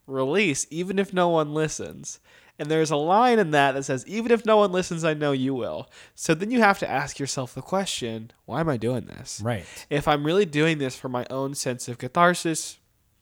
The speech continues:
Speaker 2: Nice.
Speaker 1: Nice. A throwback to episode two.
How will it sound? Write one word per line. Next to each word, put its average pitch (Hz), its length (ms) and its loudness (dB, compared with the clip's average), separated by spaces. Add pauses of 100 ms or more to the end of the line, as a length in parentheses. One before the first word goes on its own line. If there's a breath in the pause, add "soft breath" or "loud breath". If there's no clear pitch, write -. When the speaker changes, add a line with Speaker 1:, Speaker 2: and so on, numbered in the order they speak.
(600)
Speaker 2:
Nice. 76 480 -8
Speaker 1:
Nice. 113 380 -8
A - 60 -16
throwback 135 580 2
to - 160 -8
episode 123 440 -4
two. 107 380 -8